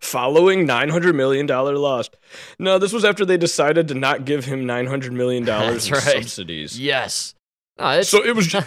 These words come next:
Speaker 1: it was just
Speaker 2: <laughs>
Speaker 1: money that he di-, he didn't, SpaceX didn't lose money. It just didn't get money it shoulda got because that money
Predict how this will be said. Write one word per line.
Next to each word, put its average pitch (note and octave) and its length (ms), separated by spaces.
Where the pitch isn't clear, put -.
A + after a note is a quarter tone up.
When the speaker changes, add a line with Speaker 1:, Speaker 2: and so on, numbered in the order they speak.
Speaker 1:
it C4 60
was B3 140
just G3+ 180
Speaker 2:
<laughs> - 20
Speaker 1:
money A3 260
that G3 180
he F3 100
di-, D#3 240
he E3+ 180
didn't, A#3 300
SpaceX G3+ 580
didn't F3+ 320
lose E3+ 500
money. B2+ 520
It E3 40
just C#3+ 220
didn't C#3 460
get D#3 260
money B2 360
it A#2+ 80
shoulda F3 400
got G2+ 320
because E3 220
that E3+ 160
money E3+ 580